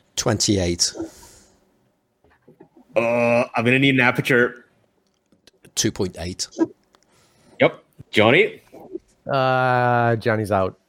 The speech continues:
Speaker 3: <laughs>
Speaker 2: All right. Uh, Simon, you get one more pop of the cherry.
Speaker 1: Oh,
Speaker 2: Is it, wait, that's
Speaker 1: oh.
Speaker 2: not a, that's not a proper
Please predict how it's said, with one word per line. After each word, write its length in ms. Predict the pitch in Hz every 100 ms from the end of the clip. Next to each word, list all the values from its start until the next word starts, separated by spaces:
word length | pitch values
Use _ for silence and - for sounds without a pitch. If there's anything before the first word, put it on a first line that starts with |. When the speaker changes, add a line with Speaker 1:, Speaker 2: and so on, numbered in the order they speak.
| _ _
Speaker 3:
<laughs> 240 | _ -
Speaker 2:
All 960 | - - - - - 127 127 - 165 -
right. 360 | 165 160 143 - - - - - - 180
Uh, 680 | 151 135 151 - 117 113 131 - - _ - 147
Simon, 260 | 151 123
you 120 | 117 117
get 100 | 113
one 140 | 123
more 120 | 123
pop 240 | 120 123 113
of 60 |
the 80 | 110
cherry. 360 | 123 107 90 82 _ _ _ _ _ - - -
Speaker 1:
Oh, 760 | - - - - - - - - - -
Speaker 2:
Is 120 | 196
it, 160 | 131 -
wait, 120 | 113
that's 140 | 127
Speaker 1:
oh. 160 | 104 135
Speaker 2:
not 40 |
a, 40 | 104
that's 240 | 135 147
not 160 | - 131
a 40 | -
proper 220 | 107